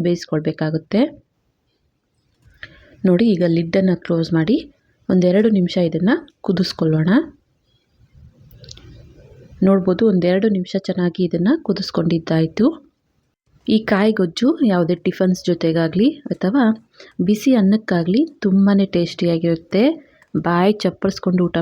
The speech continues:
ಮಾಡ್ತಾರೆ, ಅಷ್ಟು ಟೇಸ್ಟಿಯಾಗಿರುತ್ತೆ. ಕಾಯಿ ಗೊಜ್ಜು ರೆಡಿ ಆಯ್ತು. ಗ್ಯಾಸನ್ನ ಆಫ್ ಮಾಡ್ಕೊಳ್ತೇನೆ. ಇದನ್ನ ಒಂದು ಬಟ್ಲಿಗೆ ಸರ್ವ್ ಮಾಡ್ತೇನೆ. ನೋಡಿದ್ರಲ್ಲ, ಸಿಂಪಲ್ ಆಗಿ ಟೇಸ್ಟಿ ಆದಂತಹ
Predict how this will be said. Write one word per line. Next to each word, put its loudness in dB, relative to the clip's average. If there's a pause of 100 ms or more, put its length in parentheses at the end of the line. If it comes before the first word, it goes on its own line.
(100)
ಮಾಡ್ತಾರೆ, -2
ಅಷ್ಟು -4 (100)
ಟೇಸ್ಟಿಯಾಗಿರುತ್ತೆ. 0 (1000)
ಕಾಯಿ 2
ಗೊಜ್ಜು 0 (420)
ರೆಡಿ 2 (120)
ಆಯ್ತು. 0 (1400)
ಗ್ಯಾಸನ್ನ 0 (380)
ಆಫ್ -2
ಮಾಡ್ಕೊಳ್ತೇನೆ. 0 (340)
ಇದನ್ನ 2 (340)
ಒಂದು 0
ಬಟ್ಲಿಗೆ 0 (200)
ಸರ್ವ್ 2
ಮಾಡ್ತೇನೆ. 0 (2250)
ನೋಡಿದ್ರಲ್ಲ, 4 (280)
ಸಿಂಪಲ್ 0
ಆಗಿ -2
ಟೇಸ್ಟಿ 0
ಆದಂತಹ 0